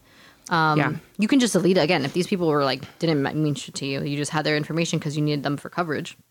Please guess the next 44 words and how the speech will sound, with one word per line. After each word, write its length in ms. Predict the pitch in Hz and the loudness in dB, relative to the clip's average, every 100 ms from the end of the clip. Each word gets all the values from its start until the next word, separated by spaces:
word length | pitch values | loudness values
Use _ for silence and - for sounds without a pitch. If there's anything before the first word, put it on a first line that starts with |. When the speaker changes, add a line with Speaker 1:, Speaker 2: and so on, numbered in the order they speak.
| - - - | -20 -12 -4
Speaker 1:
then 160 | 156 | -2
that's 180 | 151 143 | -2 2
Speaker 2:
Then, 100 | 185 | 4
Speaker 1:
fine. 100 | 214 | 4
Speaker 2:
yeah. 120 | 214 160 - - - - _ - - | 4 0 -10 -18 -18 -20 _ -16 -6
Speaker 1:
Like, 220 | 160 151 | -4 -4
purge 340 | - 165 160 - | -2 0 0 -2
through 200 | 180 185 | 0 0
it. 180 | 127 - - - - - - | -2 -12 -20 -20 -20 -20 -6
But, 340 | 180 185 175 - | 2 4 4 2
you 80 | 185 | 2
know, 140 | 165 151 | 4 4
I 300 | - 151 147 _ - | 2 0 -2 _ -4
definitely 340 | 165 170 160 | -2 0 2
hit 120 | 156 | 2
up 80 | 151 | 0
people 200 | - 160 | -6 -6
on 80 | 147 | -6
Seamstress, 520 | - 156 156 147 - - | -6 -6 -4 -6 -8 -16
Seamstress 380 | - 170 165 165 | -6 -2 -2 -2
and 60 | 151 | -4
was 120 | 151 | -4
like, 160 | 147 - | -6 -4
I'm 240 | 151 147 | -4 -2
not 220 | 151 139 - | -2 -2 -2
being 160 | 156 | -4
proactive 580 | 156 156 - - 143 165 - - | -2 -4 -4 -8 -10 -12 -14 -10
in 200 | 160 156 | -8 -6
this, 540 | 147 - - - - | -8 -10 -10 -14 -14
in 380 | - 156 156 151 | -6 -4 -2 -2
maintaining 380 | 160 156 160 151 | -2 0 0 -2
these 120 | 151 - | -4 -6
friendships. 540 | 143 - - - - _ - _ | -8 -6 -8 -8 -16 _ -20 _
I 220 | 165 165 160 _ | -2 -2 -4 _
think 220 | 165 156 | -2 0
about 200 | 156 151 | 0 -2
you 140 | 156 151 | -2 -2
guys 200 | 151 - | -2 -4
often. 500 | - - 170 190 196 | -6 -4 -2 -2 -4
I 100 | 165 | -4
still 240 | 156 - 156 | -2 -2 -4
care 220 | - 147 | -2 -4
about 240 | - - | -2 -4
you. 280 | 170 160 165 | -2 0 -2